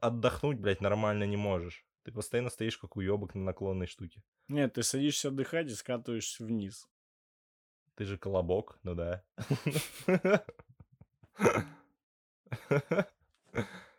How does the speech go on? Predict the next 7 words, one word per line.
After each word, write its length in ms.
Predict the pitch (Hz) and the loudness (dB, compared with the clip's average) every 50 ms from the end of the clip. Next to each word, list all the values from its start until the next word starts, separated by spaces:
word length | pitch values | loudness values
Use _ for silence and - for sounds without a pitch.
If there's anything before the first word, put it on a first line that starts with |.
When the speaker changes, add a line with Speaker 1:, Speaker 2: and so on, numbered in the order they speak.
| _ _ _ _ _ _ _ _ _ _ _ _ _ _ _ _ _ _ _ _ _ | _ _ _ _ _ _ _ _ _ _ _ _ _ _ _ _ _ _ _ _ _
Speaker 1:
Э, 640 | - - - 110 107 107 104 104 104 110 - 98 508 508 427 466 494 466 | -10 -10 -8 -6 -6 -6 -6 -6 -6 -6 -4 -4 -4 -4 -4 -2 -2 -2
ужас 320 | 107 98 95 95 - - - | -2 -2 -4 -6 -8 -8 -6
какой. 340 | 98 90 - 87 87 85 87 - _ | -8 -6 -4 -4 -4 -4 -6 -8 _
Speaker 2:
Блядь, 540 | - 190 165 151 147 135 120 113 110 110 120 - 170 - - - - | -8 -6 -4 -2 -2 -2 -4 -4 -8 -10 -12 -14 -16 -16 -18 -18 -12
я 140 | - 123 120 | -10 -10 -10
представил. 840 | 120 - 131 123 123 - - - 156 143 131 120 104 107 120 127 - _ _ _ - _ - - - - - - - - _ | -8 -8 -10 -10 -10 -12 -10 -8 -6 -4 -4 -4 -4 -6 -8 -10 -14 _ _ _ -20 _ -20 -20 -20 -20 -20 -20 -20 -12 _
Speaker 1:
<laughs> 520 | - 107 - - - 123 110 113 - - | -6 -6 -2 2 2 4 4 2 -2 -6